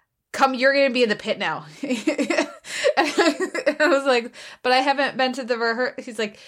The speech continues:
"Do you know it?" Like, "Yeah. Yeah, probably. I probably still have Havana memorized." He's like, "Yeah, okay, you're, you're gonna be, you're in the pit. That, that's happening now. <laughs> We need more people, and just try not to stab someone in the face with a bow." Um, so, like, yeah,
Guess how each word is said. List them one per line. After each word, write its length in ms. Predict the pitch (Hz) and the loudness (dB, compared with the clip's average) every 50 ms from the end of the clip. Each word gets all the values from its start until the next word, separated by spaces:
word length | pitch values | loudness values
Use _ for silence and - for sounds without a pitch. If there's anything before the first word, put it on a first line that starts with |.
| - - _ _ | -20 -20 _ _
"Do 100 | - 226 | -6 -2
you 100 | 226 233 | 0 2
know 160 | 226 226 233 | 4 4 4
it?" 200 | 254 294 302 - - - | 6 4 4 2 -2 -6
Like, 360 | 240 247 226 214 - - _ _ _ _ _ _ _ _ _ | -4 -2 -2 -2 -2 -6 _ _ _ _ _ _ _ _ _
"Yeah. 400 | - 220 214 202 202 202 208 214 - _ _ _ _ _ _ _ - | -6 -2 0 2 2 0 0 -4 -12 _ _ _ _ _ _ _ -20
Yeah, 240 | - 214 214 226 208 | -14 -8 -4 -4 -4
probably. 540 | 208 - 214 185 175 170 180 175 185 185 _ - - | 0 0 0 0 0 0 -2 -2 -4 -6 _ -14 -12
I 60 | 202 | -6
probably 220 | 208 220 196 190 | -2 0 0 0
still 160 | 190 - 190 | -2 -4 -6
have 140 | 185 190 165 | -6 -6 -6
Havana 320 | 175 185 165 175 156 156 156 | -8 -8 -8 -8 -10 -10 -10
memorized." 420 | 156 156 156 156 156 160 156 _ _ _ _ _ _ _ | -12 -12 -12 -12 -14 -14 -16 _ _ _ _ _ _ _
He's 80 | - - | -8 -6
like, 140 | 208 - | -6 -2
"Yeah, 220 | 226 233 214 - 226 | 0 0 2 2 0
okay, 240 | 233 247 233 226 226 | 0 -2 -4 -2 0
you're, 240 | 220 220 208 - - - - | 0 0 0 -2 -6 -12 -8
you're 160 | 220 214 202 | -8 -6 -4
gonna 220 | 208 208 190 185 | -2 -4 -4 -4
be, 380 | 175 185 180 175 160 - - _ - | -6 -8 -8 -8 -8 -10 -14 _ -12
you're 180 | 196 208 202 | -8 -6 -4
in 120 | 196 175 165 | -4 -4 -6
the 60 | 165 | -8
pit. 240 | 160 180 - - _ - | -10 -12 -14 -12 _ -10
That, 220 | 175 170 165 - | -10 -10 -10 -10
that's 200 | 175 165 160 - | -10 -10 -8 -8
happening 440 | - 147 139 - 160 165 160 165 170 | -10 -10 -10 -10 -12 -12 -12 -12 -12
now. 220 | 165 151 151 165 | -10 -10 -10 -8
<laughs> 40 | 175 | -6
We 140 | 208 233 269 | -4 2 6
need 160 | 302 339 339 277 | 6 6 8 8
more 140 | 277 269 254 | 6 4 4
people, 400 | 254 247 226 220 214 208 190 170 - 214 208 - | 4 -2 -2 0 0 0 0 0 -2 -4 0 2
and 220 | 285 254 220 208 - - - - - - _ - | 2 2 0 -2 -6 -10 -20 -20 -20 -18 _ -6
just 180 | 220 220 - | -6 -6 -2
try 100 | - 233 | -2 -2
not 140 | 214 208 208 | -2 -2 -4
to 60 | 208 | -6
stab 260 | 202 - 208 190 185 | -8 -4 -4 -4 -4
someone 240 | - 190 185 180 175 | -4 -6 -8 -8 -8
in 60 | 175 | -8
the 60 | 170 170 | -8 -8
face 300 | - 175 170 165 - - | -4 -4 -6 -6 -6 -12
with 180 | 165 156 - | -14 -12 -12
a 100 | 170 170 _ _ _ | -16 -16 _ _ _
bow." 280 | - 190 180 160 160 160 - - - - - - - | -10 -8 -8 -8 -10 -12 -16 -20 -20 -20 -20 -14 -6
Um, 280 | - 214 196 170 156 - _ _ _ _ _ _ _ _ _ - - - | -4 -4 -2 -4 -6 -14 _ _ _ _ _ _ _ _ _ -20 -18 -8
so, 200 | - - - 262 | 0 4 6 6
like, 180 | 262 165 165 - | 6 6 4 4
yeah, 240 | 247 208 175 180 | 4 4 2 2